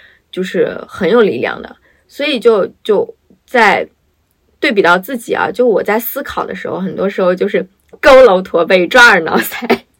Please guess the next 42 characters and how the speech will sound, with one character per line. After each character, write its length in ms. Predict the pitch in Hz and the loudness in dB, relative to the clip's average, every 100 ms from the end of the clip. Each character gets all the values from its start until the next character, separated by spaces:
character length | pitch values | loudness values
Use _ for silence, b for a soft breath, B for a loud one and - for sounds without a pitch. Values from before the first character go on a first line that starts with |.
| _ _ | _ _
<laughs> 440 | - - - - - | -14 -10 -8 -10 -2
我 120 | 202 | 2
觉 100 | 208 | 4
得 120 | 214 | 4
这 120 | 269 | 2
就 200 | 247 240 | 4 4
是 160 | 240 202 | 6 0
需 160 | - | 2
要 120 | 214 202 | 2 2
再 240 | 214 202 | 2 0
去 160 | 196 202 | 0 -6
做 320 | 202 185 185 _ - | -2 -2 -4 _ -4
内 180 | 247 202 | -2 -2
核 180 | - | -2
的 140 | 160 175 | -2 -2
修 240 | 185 196 | -4 -4
炼 220 | 220 214 | 0 0
的 60 | 170 | -2
一 120 | 156 | -10
个， 140 | 160 - | -12 -12
一 160 | - 160 | -12 -8
个， 200 | 165 156 - | -8 -8 -10
一 140 | 170 | -10
个 100 | 175 | -8
感 320 | 165 147 - | -8 -10 -10
觉。 340 | 180 - - - _ _ _ _ _ _ _ _ B B B - | -16 -14 -14 -16 _ _ _ _ _ _ _ _ B B B -10
对， 140 | 165 - B B | -10 -10 B B
所 140 | - | -2
以 60 | 277 | 0
回 220 | 254 196 | 4 4
到 160 | 247 262 | 4 4
我 60 | |
们 120 | 175 | 0
刚 160 | 170 202 | -4 -4
刚 160 | 220 240 | -2 -4
说 220 | - 226 | 0 2
到 180 | 226 196 | 2 0
的， 340 | 190 - - _ _ _ | -2 -6 -8 _ _ _
就 120 | 196 | -12
是 260 | - 185 - | -6 -6 -4
养 260 | 202 170 - | -2 -2 -4
心， 440 | 185 - 240 254 | -12 -2 0 0